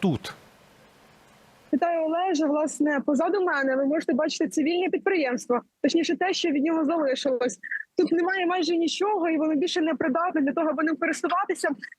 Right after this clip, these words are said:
Speaker 2: Ексклюзивно розповім вам, якщо ви сьогодні чули про те, що в столиці забруднене повітря, або ж бачили такий дим, це все, на жаль,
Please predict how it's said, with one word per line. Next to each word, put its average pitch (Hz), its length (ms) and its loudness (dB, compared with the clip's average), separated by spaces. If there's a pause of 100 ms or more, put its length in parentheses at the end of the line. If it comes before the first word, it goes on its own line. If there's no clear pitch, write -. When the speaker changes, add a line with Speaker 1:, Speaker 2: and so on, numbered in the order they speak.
(120)
Speaker 2:
Ексклюзивно 349 600 0
розповім 320 440 0
вам, 370 260 0
якщо 320 280 -2
ви 330 100 0
сьогодні 311 400 0
чули 339 460 0
про 277 120 -2
те, 302 140 0
що 320 140 -2
в - 40 -2
столиці 339 640 0 (500)
забруднене 330 540 2
повітря, 294 480 -2 (240)
або 285 180 2
ж 311 60 0
бачили 339 360 0
такий 330 280 0
дим, 349 340 -2
це 302 120 -2
все, 339 320 -2
на 285 160 0
жаль, 311 240 0